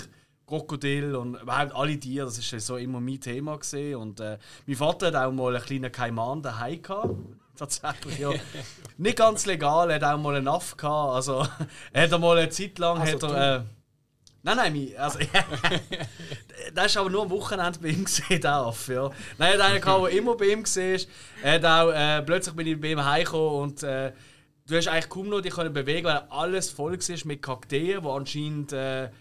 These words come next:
Speaker 1: illegale Kakteen gewesen sind in der Schweiz, weil man halt irgendwelche Drogen kann rauszupfen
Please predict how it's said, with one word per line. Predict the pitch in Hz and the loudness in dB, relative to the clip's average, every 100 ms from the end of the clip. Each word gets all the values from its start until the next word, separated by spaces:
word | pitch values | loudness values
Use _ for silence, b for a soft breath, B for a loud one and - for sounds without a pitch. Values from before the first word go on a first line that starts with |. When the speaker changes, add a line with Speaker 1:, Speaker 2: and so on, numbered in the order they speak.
| B | B
Speaker 1:
illegale | 180 190 175 165 165 170 | -6 -2 0 2 2 0
Kakteen | 165 160 - 151 160 | -6 -10 -8 -6 -4
gewesen | 156 156 | -4 -6
sind | 147 151 | -6 -6
in | |
der | 143 | -8
Schweiz, | 147 156 - | -8 -8 -6
weil | 127 127 | -4 -4
man | 127 120 | -4 -6
halt | 123 | -8
irgendwelche | 127 127 123 117 123 | -8 -10 -10 -10 -10
Drogen | 113 131 170 170 | -10 -8 -8 -10
kann | 165 147 | -10 -8
rauszupfen | 160 156 147 160 147 - | -8 -10 -12 -14 -12 -14